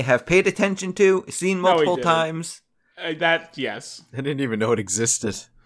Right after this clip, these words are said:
Speaker 1: Oh.
Speaker 2: You didn't know cool. Oh, man. You're in for a treat, or at least you were, and then you watched <laughs> it.
Speaker 1: Yeah, we have one friend that constantly says, "Jamaican bobsled team,"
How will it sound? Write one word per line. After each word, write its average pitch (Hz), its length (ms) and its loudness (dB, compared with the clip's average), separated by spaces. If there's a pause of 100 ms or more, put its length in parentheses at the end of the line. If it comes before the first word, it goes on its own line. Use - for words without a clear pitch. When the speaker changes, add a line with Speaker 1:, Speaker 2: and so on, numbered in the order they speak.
(500)
Speaker 1:
Oh. - 340 -8
Speaker 2:
You 233 100 -4
didn't 349 120 -4
know 349 60 0
cool. - 240 -2
Oh, 175 240 4
man. 110 460 -2
You're 139 180 -2
in 175 80 0
for 143 160 -4
a 117 80 0
treat, 143 460 -4
or 120 60 -2
at 127 100 0
least 131 200 -4
you 123 120 -6
were, 120 260 0
and 110 240 -8
then 127 240 -4
you 123 80 -4
watched - 440 -4
<laughs> - 40 -20
it. 359 960 0 (1400)
Speaker 1:
Yeah, 110 220 -8
we 151 180 0
have 220 180 -2
one 175 200 2
friend 170 300 0
that 143 120 -2
constantly 151 500 0
says, 131 360 0 (320)
"Jamaican 208 480 2
bobsled 190 600 0
team," 123 400 -4